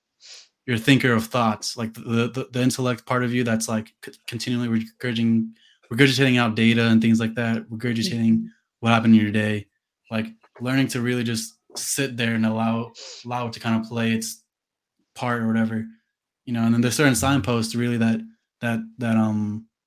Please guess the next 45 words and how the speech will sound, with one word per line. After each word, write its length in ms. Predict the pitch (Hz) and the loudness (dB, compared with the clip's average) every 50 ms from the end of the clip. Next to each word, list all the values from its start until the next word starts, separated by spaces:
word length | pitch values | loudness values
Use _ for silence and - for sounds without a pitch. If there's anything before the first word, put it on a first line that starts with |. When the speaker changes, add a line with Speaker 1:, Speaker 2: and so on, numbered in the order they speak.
| _ _ _ _ _ _ | _ _ _ _ _ _
Speaker 1:
the 60 | - - | -4 0
certain 220 | - 165 151 131 | 2 4 4 4
signposts 520 | - 135 127 127 120 113 120 117 117 113 - | 4 2 0 0 0 0 0 -2 -2 -2 -2
that 140 | 117 113 110 | -2 -2 -2
kind 140 | 123 117 | 0 0
of 120 | 113 110 - | -2 -2 0
point 260 | - 120 120 113 117 | 0 0 0 0 0
you 60 | 120 | 0
to 60 | 113 | 0
the 80 | 107 110 | -2 -2
fact 200 | - 123 113 110 | -4 -4 -2 -2
they're 100 | 113 107 | -2 -4
starting 220 | 110 - 117 117 | -4 -4 -4 -4
to 80 | 113 113 | -4 -6
unglue 440 | 113 117 117 113 113 113 113 120 113 | -6 -4 -4 -2 -2 -2 -2 -4 -4
from 220 | 113 - 110 110 | -4 -2 -2 0
your, 300 | 110 110 110 107 104 - _ _ _ _ _ _ _ | 0 0 -2 -4 -6 -12 _ _ _ _ _ _ _
from 100 | - 120 | -4 -4
the 60 | 117 110 | -4 -2
five 280 | 113 120 117 113 113 | 0 0 0 0 -2
senses 400 | 113 - 117 113 110 113 113 110 | -2 0 0 0 0 0 -2 -4
and 100 | 107 107 | -4 -4
things 180 | - 113 113 110 | -2 0 0 0
like 140 | 113 113 - | -2 -4 -4
that. 320 | 117 110 110 113 113 - - _ _ _ _ _ _ _ _ | -4 -2 -2 -2 -4 -8 -12 _ _ _ _ _ _ _ _
One 180 | - 123 127 131 | -6 -4 -2 0
of 80 | 127 | 2
them 200 | 127 123 117 117 | 2 4 4 4
is, 180 | 117 113 110 113 | 4 4 2 2
like, 300 | 113 110 110 107 107 - - _ _ _ _ _ _ _ | 2 0 0 0 -4 -8 -14 _ _ _ _ _ _ _
you 80 | 131 113 | -8 -8
feel 220 | 110 - 139 135 | -2 0 0 0
like 400 | 131 127 123 120 113 113 - - _ _ _ _ _ _ _ _ _ _ _ _ _ _ _ - | 2 0 -2 -2 -4 -8 -12 -18 _ _ _ _ _ _ _ _ _ _ _ _ _ _ _ -10
a 60 | 120 | -8
swarm 300 | - - 135 131 127 127 | -4 0 2 2 2 2
of 100 | 113 113 | 0 -2
flies 440 | - 127 120 117 123 123 120 110 110 | -4 -4 -2 -2 -2 -2 -2 -4 -6
is 80 | 110 | -6
kinda, 200 | - - 120 117 | -4 -4 -2 0
like, 160 | 113 113 110 | 0 0 -2
flying 260 | - - 123 117 117 117 | -2 -4 -4 -2 0 0
off 200 | 113 110 113 113 | 0 -2 -2 -4
of 40 | |
your 120 | 110 110 107 | -6 -4 -4
head, 340 | 107 117 113 113 107 104 | -2 -2 -2 -2 -4 -6